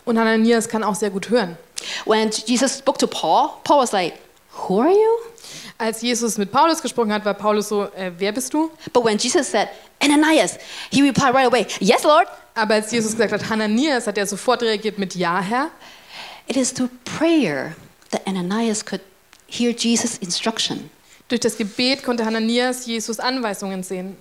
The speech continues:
Speaker 1: äh, hören.
Speaker 2: In John chapter ten, Jesus said, "Oh, my sheep listen to my voice. I know them, and they follow me."
Speaker 1: In Johannes zehn sagt Jesus, „Meine Schafe kennen meine Stimme. Ich kenne sie und sie folgen mir.“
Speaker 2: Do you know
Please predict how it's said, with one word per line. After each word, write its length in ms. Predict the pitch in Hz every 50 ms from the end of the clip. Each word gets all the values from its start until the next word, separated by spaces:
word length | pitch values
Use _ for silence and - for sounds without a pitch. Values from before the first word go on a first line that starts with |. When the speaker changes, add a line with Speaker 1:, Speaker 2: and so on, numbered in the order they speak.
| _
Speaker 1:
äh, 200 | - 208 202 185
hören. 300 | 202 196 185 185 185 190 - _ - - _ - _ _ _ _
Speaker 2:
In 160 | - 233 226
John 300 | 214 - 247 254 269 262
chapter 320 | 240 - 247 - - 247 226
ten, 320 | - - 208 254 240 214
Jesus 280 | 190 - 214 220 214 -
said, 200 | - 208 202 - - - - - - - - - - - - _ _ _ _ _
"Oh, 100 | 269 294
my 220 | 277 269 285 294
sheep 340 | 285 - - - - 381 480 - - - 226 - -
listen 360 | 196 196 277 381 - - 554 494
to 100 | - 370
my 220 | 247 240 226 214 208
voice. 480 | 196 208 208 196 170 151 156 - - - - _ _ _ _ _ - -
I 100 | 320 320
know 260 | 320 339 370 392 381
them, 220 | 302 247 208 175 147 - - - - - - - _ -
and 140 | 240 247 240
they 100 | 233 226
follow 300 | 220 - 190 190 190 180
me." 260 | 170 165 156 131 123 - - _ _ - - - - - - - -
Speaker 1:
In 100 | 247 233
Johannes 360 | 226 220 220 214 214 214 -
zehn 300 | - - 277 277 269 254
sagt 200 | - 247 240 240
Jesus, 400 | 226 226 208 202 214 208 - -
„Meine 300 | 220 226 220 226 226 226
Schafe 420 | 220 247 240 233 233 220 220 226
kennen 300 | 220 - 240 233 226 226
meine 260 | 226 220 214 208 214
Stimme. 460 | 202 - - - 233 220 202 196 185 - - _
Ich 180 | - 233 208 -
kenne 240 | - 226 214 214 202
sie 260 | 196 208 233 240 254
und 140 | 247 240 226
sie 80 | 220
folgen 420 | 208 - 240 240 233 208 202 190 196
mir.“ 220 | 202 196 196 202 202 - _ - - - - - - - -
Speaker 2:
Do 80 | 220
you 320 | 220 214 214 254 277 294 294
know 520 | 277 233 208 208 208 226 240 254 277 277